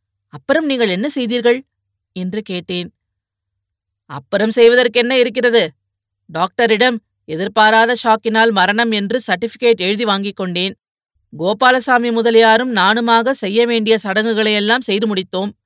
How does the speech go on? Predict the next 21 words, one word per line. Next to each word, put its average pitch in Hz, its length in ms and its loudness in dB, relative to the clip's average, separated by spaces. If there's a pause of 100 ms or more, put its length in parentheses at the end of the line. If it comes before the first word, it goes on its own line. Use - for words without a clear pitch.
(520)
பாவம், 175 440 -2 (340)
அந்த 175 300 -8
மனுஷர் 202 380 -6
பட்ட 190 260 -4
துக்கத்துக்கு 180 840 -6 (140)
அளவே 180 480 -4
இல்லை." 180 280 -6 (1300)
பவானியின் 254 500 -4
மனம் 220 440 -4 (160)
களங்கமற்றது 240 680 -8
என்று 214 420 -2 (300)
அப்புறமாவது 247 760 -4
முதலியாருக்கு 220 540 -4
தெரிந்ததா? 185 560 -4 (640)
அவரிடம் 180 500 -4
அவள் 208 220 -2
வைத்திருந்த 208 580 -4
அன்பின் 202 460 -6
பெருமையை 208 500 -4
அறிந்து 208 480 -6
கொண்டாரா 175 400 -4